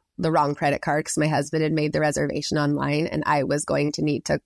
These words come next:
call a phone number and step to the side after an hour and a half, I was not my best charitable, <laughs> charitable self. So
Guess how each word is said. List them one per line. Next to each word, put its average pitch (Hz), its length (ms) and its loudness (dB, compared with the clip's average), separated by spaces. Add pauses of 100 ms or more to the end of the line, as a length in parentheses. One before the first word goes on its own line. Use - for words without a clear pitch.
call 139 260 2
a 143 60 0
phone 147 260 0
number 147 240 0
and 147 160 0
step - 300 -2
to - 100 -2
the 143 80 0
side 143 360 0
after 156 260 -2
an 147 100 -2
hour 143 160 -2
and 147 100 -2
a 156 40 -2
half, 147 280 -2 (760)
I 160 300 4 (280)
was 175 240 4
not 147 240 0
my 151 260 0 (100)
best 151 320 -4
charitable, 190 320 4
<laughs> - 240 -6
charitable 247 580 2
self. - 540 -2 (460)
So 262 220 2